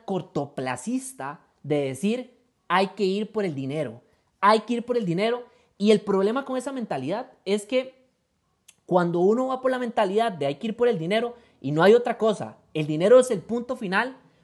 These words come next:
uno ni siquiera es creativo. Uno ni siquiera soluciona el problema del consumidor.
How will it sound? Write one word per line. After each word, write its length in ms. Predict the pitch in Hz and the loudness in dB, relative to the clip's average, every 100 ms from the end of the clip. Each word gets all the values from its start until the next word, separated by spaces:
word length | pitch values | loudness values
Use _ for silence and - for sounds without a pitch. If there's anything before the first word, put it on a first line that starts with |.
| - | 4
uno 220 | 196 233 | 6 6
ni 180 | 233 220 | 4 0
siquiera 400 | 175 - 226 262 | 0 0 2 2
es 80 | - | 2
creativo. 580 | 233 202 208 175 113 - _ _ _ _ _ _ | -2 -2 -2 -4 -4 -10 _ _ _ _ _ _
Uno 200 | 190 254 | 6 8
ni 100 | 262 | 6
siquiera 360 | 214 - 247 269 | 0 4 4 4
soluciona 420 | 269 208 240 254 | 2 -4 -4 -4
el 80 | 247 | -4
problema 360 | 214 220 233 | 0 0 -2
del 100 | 233 | -6
consumidor. 680 | 226 180 175 143 160 143 87 | -4 -6 -4 -6 -4 -6 -8